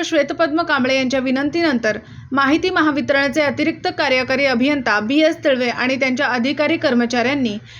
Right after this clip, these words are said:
मिरजेतील मिरवणूक मार्गाची आज पाहणी केली. मिरजमधील नदीवेश शास्त्री चौक ते डॉक्टर बाबासाहेब आंबेडकर यांच्या पुतळ्यापर्यंतच्या मार्गावर अधिकाऱ्यांनी पाहणी करून इथल्या परिस्थितीचा आढावा घेतला. रस्त्यावरील ज्या सर्व्हिस लाईन्स खाली आहेत त्या उंचावर लावल्या जातील,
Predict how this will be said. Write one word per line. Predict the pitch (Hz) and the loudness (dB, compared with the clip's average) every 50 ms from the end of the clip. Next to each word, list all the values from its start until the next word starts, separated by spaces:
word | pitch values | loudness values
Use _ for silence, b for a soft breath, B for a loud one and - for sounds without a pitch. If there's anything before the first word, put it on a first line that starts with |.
| B B B | B B B
मिरजेतील | 262 277 302 302 262 285 349 349 - 381 370 | 0 2 2 2 2 2 0 2 2 0 0
मिरवणूक | 359 339 311 277 285 285 302 311 311 | 2 2 2 4 4 2 2 0 0
मार्गाची | 294 269 247 233 233 240 240 277 | -2 0 0 0 0 0 0 -2
आज | 269 247 247 247 | -2 -2 -2 -2
पाहणी | 302 - 254 247 240 269 | -2 -2 -2 -2 -2 -2
केली. | 277 240 240 202 196 190 - - _ _ b b b b b b - | -2 -4 -4 -6 -6 -8 -12 -14 _ _ b b b b b b -2
मिरजमधील | 254 277 277 294 320 311 320 330 302 269 330 339 330 | 0 2 2 2 2 2 2 2 2 2 2 2 2
नदीवेश | 302 254 233 294 294 311 330 320 320 | 2 0 0 0 0 0 0 0 0
शास्त्री | - 294 247 240 - 277 285 294 | -2 -2 -4 -2 -4 -4 -4 -2
चौक | - 302 294 302 294 - - | 0 0 0 0 -2 -2 0
ते | 294 294 | 0 2
डॉक्टर | 262 277 247 254 277 294 | 2 0 0 0 0 2
बाबासाहेब | 277 262 247 240 247 277 311 302 | 2 2 2 0 0 0 0 2
आंबेडकर | 294 262 240 233 240 262 254 302 285 | 2 2 4 4 2 2 0 0 -2
यांच्या | 277 254 233 262 254 | -2 -2 -2 -2 -4
पुतळ्यापर्यंतच्या | 247 262 262 262 240 233 233 240 254 247 240 233 240 240 254 240 285 269 | -4 -6 -4 0 2 2 2 2 0 0 0 0 0 0 0 0 0 0
मार्गावर | 247 226 214 226 233 262 277 262 220 202 208 208 B B B B B B | 2 2 2 2 2 0 0 0 0 -2 -4 -6 B B B B B B
अधिकाऱ्यांनी | - 254 269 254 330 330 339 302 285 277 277 302 | -2 0 2 2 2 2 2 2 2 2 2 0
पाहणी | 285 294 262 247 247 247 | 0 2 2 2 2 2
करून | 247 269 285 240 226 226 | 2 0 0 0 0 -2
इथल्या | 220 233 262 247 269 277 277 | -4 -6 -6 -2 -2 -2 0
परिस्थितीचा | 262 269 262 311 294 302 - 285 240 240 247 220 262 277 | 0 2 2 0 0 0 -2 -4 -2 -2 -2 -2 -2 -2
आढावा | - 240 233 220 226 254 269 | 0 0 0 0 0 0 -2
घेतला. | 262 226 208 214 214 190 - - - B B B B B B B B 240 | -2 -4 -4 -6 -8 -8 -8 -10 -14 B B B B B B B B -2
रस्त्यावरील | 254 262 247 262 302 294 294 302 320 320 302 | 0 0 0 0 0 2 2 4 4 4 4
ज्या | 262 285 285 | 2 2 0
सर्व्हिस | 277 285 285 247 247 294 311 311 311 | 0 0 -2 -2 0 -2 -2 -2 -2
लाईन्स | 302 262 262 277 277 285 - | -2 -2 -2 -4 -6 -6 -6
खाली | 262 254 254 277 302 | -4 -4 -2 0 0
आहेत | 294 285 262 233 208 | 0 0 -2 -2 -4
त्या | - - 254 262 | -2 -2 -2 0
उंचावर | 254 247 240 233 240 277 269 294 302 | 2 2 2 4 2 2 2 2 2
लावल्या | 302 269 233 226 214 214 | 2 0 2 2 0 0
जातील, | 214 214 208 - 208 208 | -2 -2 -2 -2 -4 -4